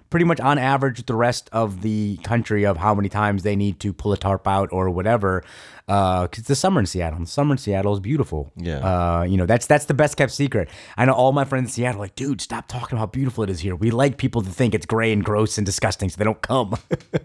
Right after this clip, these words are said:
Speaker 2: It's funny.
Speaker 1: But it's gorgeous in Seattle. Um, and I don't know, I don't think, uh, had, had I been there with you, I would have made sure that you, you took part in this because I know this is another passion and love of yours. Did you,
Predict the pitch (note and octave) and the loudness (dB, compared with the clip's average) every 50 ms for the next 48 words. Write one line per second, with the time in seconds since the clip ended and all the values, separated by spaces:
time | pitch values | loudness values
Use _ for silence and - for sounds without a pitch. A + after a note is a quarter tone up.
0 | - _ - - - - - - - D2 - - - - - - - - - - | -8 _ -16 -16 -12 -8 -6 -6 -4 -4 -4 -6 -8 -10 -12 -10 -8 -6 -6 -6
1 | - - - - B2+ C#3 C#3 C3+ C#3+ C3+ - - D3 D3+ F#3+ G3+ F3 D#3+ A2+ - | -6 -8 -2 4 4 6 6 6 4 2 2 4 4 6 4 4 2 0 -4 -4
2 | - - _ - B2+ A#2 - - A2 G#2+ G2+ G2+ F#2+ F2 E2 D#2 - _ - G#2 | -6 -12 _ -4 -4 -4 -4 -2 0 0 0 0 0 -2 -4 -6 -10 _ -4 -2
3 | G#2 G2+ G2+ F#2+ F#2 F#2 F#2 F2+ F2 D#2+ _ _ _ _ _ _ _ - A#2 A2+ | 0 2 2 0 0 0 -2 -2 -4 -6 _ _ _ _ _ _ _ -4 -2 0
4 | A2+ A2+ A2 A2 G#2+ G#2+ F#2+ - - - - - - - - - D#3 F3 G3 G3 | 2 2 2 2 2 0 0 -2 -8 -16 -20 -20 -20 -4 2 4 4 6 6 4
5 | G3+ G3 C3+ C#3+ D#3 E3+ D#3+ - F3+ F3 D#3+ C3+ B2+ B2+ B2+ C3 B2+ - A#2 A2+ | 4 4 4 2 2 2 0 0 0 -2 0 0 0 2 2 2 2 0 -2 0
6 | A2 D3 D3+ C#3+ B2+ A#2+ - - A#2 C3+ C#3+ D#3 D#3+ C#3 D#3 F3 F3+ F3 E3 D3+ | 2 2 2 2 0 -2 -4 -2 2 4 4 4 4 2 2 0 2 2 2 2
7 | D#3 E3 - - C3+ B2 A#2 A#2 A#2+ A#2 A#2 A2 A2 A2+ G#2 - C3 B2+ A2 G#2+ | 2 0 0 0 0 2 2 2 2 2 0 0 -2 -2 -2 0 0 0 0 0
8 | G#2+ A2+ A2 A2 G2 G#2+ G#2 - - - - - - D3 D3+ A#2 A#2+ A2 G#2 G2 | 0 0 0 0 -2 -4 -4 -6 -8 -10 0 4 4 4 6 4 4 2 2 2
9 | F#2 - - - G#2 A2 G#2+ G#2+ G#2+ G#2+ G2+ A2 G2 - A2 A2 A2 G#2 F#2+ - | 0 -2 -4 -2 0 2 4 4 4 4 2 0 -2 -2 0 0 2 0 0 0
10 | - C3 C3 C#3 C3 - G#2+ G2+ G2+ A#2+ C#3+ D#3 C#3+ A2 G2+ G2 F#2+ F#2 F2+ E2+ | 0 0 0 0 0 0 0 2 2 2 2 2 2 2 2 2 2 2 0 -2
11 | - - - - - - - B2 A#2+ G#2 A#2 C3 C#3 C#3 C#3+ C#3+ D3 C#3+ G#2 - | -6 -12 -20 -20 -20 -4 0 0 2 4 4 6 6 6 6 4 4 2 -2 -4